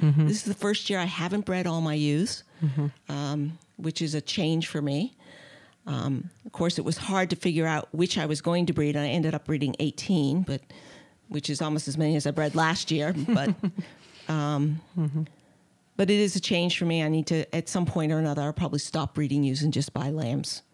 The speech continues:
Speaker 1: Mm-hmm.
Speaker 2: to grow out.
Speaker 1: Yeah. So anyone to pass your farm down to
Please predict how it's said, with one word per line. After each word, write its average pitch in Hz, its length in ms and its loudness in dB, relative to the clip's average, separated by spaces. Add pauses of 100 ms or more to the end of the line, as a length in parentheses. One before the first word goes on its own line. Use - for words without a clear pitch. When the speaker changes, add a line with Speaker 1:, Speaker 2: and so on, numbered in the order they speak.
(120)
Speaker 1:
Mm-hmm. 147 280 2 (580)
Speaker 2:
to 151 120 -2
grow 131 260 -2
out. - 240 -6 (460)
Speaker 1:
Yeah. 151 120 -2 (2000)
So - 140 0
anyone 165 420 8
to 147 320 4
pass 156 340 2
your 147 480 2
farm 147 480 2
down 143 300 2
to 185 500 2